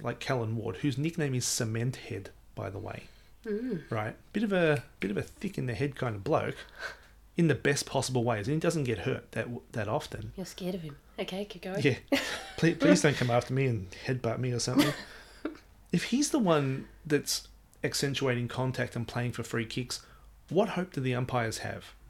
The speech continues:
Speaker 1: They can't really trust the guy and go, "Okay, this guy always plays the ball. He never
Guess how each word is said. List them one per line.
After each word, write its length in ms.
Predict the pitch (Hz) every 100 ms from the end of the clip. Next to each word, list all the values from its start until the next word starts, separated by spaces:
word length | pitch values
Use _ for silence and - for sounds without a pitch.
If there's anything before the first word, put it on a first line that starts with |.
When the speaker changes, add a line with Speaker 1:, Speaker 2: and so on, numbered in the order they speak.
| - -
Speaker 1:
They 100 | -
can't 260 | 143 180 202
really 180 | 180 156
trust 280 | - 131 -
the 60 |
guy 220 | 123 120
and 80 | 117
go, 160 | 117 113
"Okay, 380 | 139 135 110 101 - - - -
this 160 | 147 143
guy 200 | 127 113 -
always 300 | 131 131 117
plays 260 | - 110 95
the 60 |
ball. 240 | 101 101 98
He 160 | 120
never 540 | 117 117 120 127 101